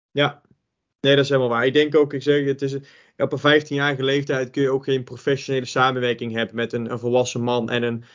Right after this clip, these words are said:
en een meisje van vijftien. En die moeten dan professioneel samenwerken. Ik vind het ook, eh, eigenlijk van de zotte. Ze zouden daar eigenlijk een,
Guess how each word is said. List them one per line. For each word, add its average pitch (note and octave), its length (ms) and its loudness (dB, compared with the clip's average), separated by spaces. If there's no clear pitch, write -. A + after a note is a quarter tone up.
en B2+ 100 -4
een B2 60 2
meisje B2+ 320 2
van A#2+ 120 -6
vijftien. A#2 460 0
En A2 60 -2
die A#2 100 0
moeten B2 220 0
dan A#2+ 120 0
professioneel B2 520 0
samenwerken. A#2 640 0
Ik A2+ 120 -6
vind B2+ 140 0
het B2 100 0
ook, A#2+ 240 2
eh, A#2+ 200 4
eigenlijk D3+ 360 4
van D3+ 80 0
de C3+ 60 -4
zotte. C#3+ 400 0
Ze C3+ 100 -10
zouden C3 300 0
daar B2 80 0
eigenlijk C3 340 -2
een, B2 160 -4